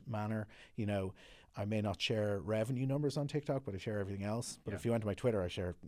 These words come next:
Speaker 1: revenue numbers. You
Speaker 2: Yeah.
Speaker 1: know what I mean? I'll, I share any, everything. I don't really care. Um, and that's because I wanted to be open and transparent. And I think it's interesting.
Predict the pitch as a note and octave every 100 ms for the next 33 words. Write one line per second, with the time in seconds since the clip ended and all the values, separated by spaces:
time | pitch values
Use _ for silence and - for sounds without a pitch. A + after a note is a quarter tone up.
0 | - - G2 F2+ F2 F#2 G2 - - A#2+
1 | G#2 G2 G#2 G#2 F#2+ G2+ - - - F2+
2 | C3 G#2 F2+ F2 G2+ F2+ F2+ F#2+ G#2 F#2
3 | F#2 - F2+ - - - - - G#2 G2+
4 | G2 G2 - - A2 A2 - A2 G#2+ G#2+
5 | G2 F#2+ - F#2 F#2 - F#2 - F#2 -
6 | G#2 - G#2+ C3+ B2 C#3+ D3 - -